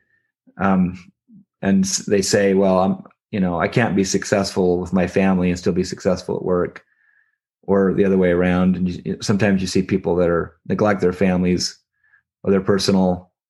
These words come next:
health, um, and it's just not worth it. So I think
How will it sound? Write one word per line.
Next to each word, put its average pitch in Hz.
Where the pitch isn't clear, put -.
health, 98
um, 92
and 110
it's 101
just 123
not 107
worth 120
it. -
So 120
I 120
think 131